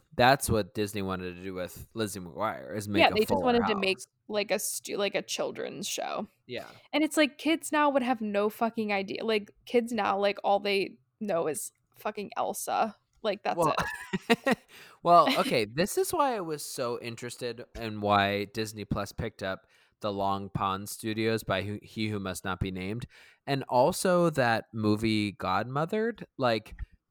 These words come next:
Speaker 1: those
Speaker 2: Oh my
Speaker 1: seem like
Speaker 2: God.
Speaker 1: real people things, and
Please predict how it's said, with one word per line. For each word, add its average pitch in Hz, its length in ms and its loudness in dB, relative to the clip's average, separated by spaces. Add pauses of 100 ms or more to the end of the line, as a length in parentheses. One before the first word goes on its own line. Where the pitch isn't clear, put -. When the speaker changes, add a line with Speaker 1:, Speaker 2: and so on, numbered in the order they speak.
(100)
Speaker 1:
those 151 220 2
Speaker 2:
Oh 240 80 6
my 220 80 4
Speaker 1:
seem 208 80 2 (100)
like - 240 0
Speaker 2:
God. 123 220 -8
Speaker 1:
real 135 360 2
people 113 720 -4
things, 113 640 -4
and 123 380 -8